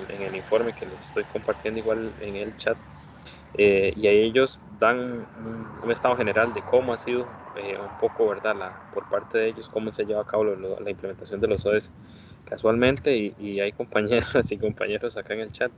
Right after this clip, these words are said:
eh, Carlos, Ariana, no me dejan mentir, que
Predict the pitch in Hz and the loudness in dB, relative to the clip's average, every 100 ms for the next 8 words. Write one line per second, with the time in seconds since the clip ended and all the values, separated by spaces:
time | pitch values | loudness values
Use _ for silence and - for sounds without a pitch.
0 | - 101 95 101 110 110 92 101 98 95 | -10 -8 -4 -2 0 0 0 -2 0 0
1 | 98 110 107 101 107 104 107 101 95 120 | 0 -4 -4 -4 -4 -4 -6 -8 -12 -10
2 | - - | -10 -12